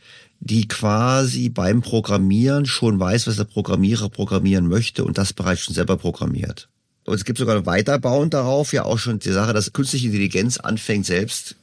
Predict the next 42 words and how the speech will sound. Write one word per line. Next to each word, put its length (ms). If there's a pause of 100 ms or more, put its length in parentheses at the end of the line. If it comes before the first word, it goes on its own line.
(120)
Programme 380
zu 100
schreiben. 640
Und 100
dann 80
frage 340
ich 160
mich 120
natürlich 440
so, 280 (540)
wir 180
reden 180
jetzt 200
hier 220
über 600 (720)
vielleicht 300
einen 80
Schritt, 320
wo 60
man 180
Programmierung 500
verbessern 460
kann 320
und 220
vielleicht 240
auch 80
damit 280
basierend 360
Prozesse 340
verbessern 400
kann. 240 (400)
Aber 180
stehen 300
wir 60
nicht 120
sowieso 260
aufgrund 340
der 160
künstlichen 440
Intelligenz 480
vor 140
einem 240